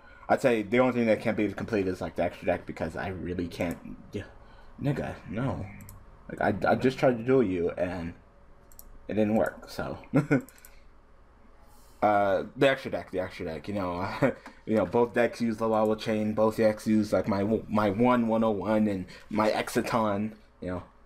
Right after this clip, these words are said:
so, yeah, they'll probably share those, but besides that, I mean,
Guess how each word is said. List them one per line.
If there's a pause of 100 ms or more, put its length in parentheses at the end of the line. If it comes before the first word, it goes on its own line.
(280)
so, (120)
yeah, (140)
they'll
probably
share
those,
but
besides
that,
I
mean,